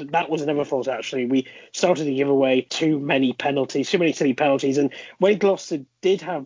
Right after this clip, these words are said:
territory in possession, they didn't particularly look that threatening, apart from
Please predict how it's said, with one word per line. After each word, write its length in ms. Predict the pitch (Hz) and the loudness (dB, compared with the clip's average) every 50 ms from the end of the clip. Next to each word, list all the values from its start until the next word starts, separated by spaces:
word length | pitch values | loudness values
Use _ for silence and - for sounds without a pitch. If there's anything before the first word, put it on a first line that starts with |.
| _ - | _ -14
territory 360 | - - 147 143 131 - - | -8 -6 -6 -6 -6 -6 -6
in 80 | 131 127 | -8 -8
possession, 320 | 127 131 123 - - 151 | -8 -8 -8 -6 -4 -2
they 80 | 151 170 | 0 2
didn't 280 | 220 240 185 - - _ _ - | 2 2 0 -2 -4 _ _ -10
particularly 400 | - 196 180 - - - 233 127 | -4 -4 -4 0 0 0 2 2
look 100 | 127 120 | 0 -4
that 100 | 120 - | -4 -2
threatening, 440 | - 180 175 - 160 143 127 123 - - - - - | -2 -2 -2 -2 -4 -6 -6 -6 -8 -12 -16 -14 -10
apart 420 | - - - - 233 277 190 - - | -10 -8 -2 2 4 4 4 4 0
from 380 | - - 160 135 131 131 131 | -2 0 2 2 2 0 -2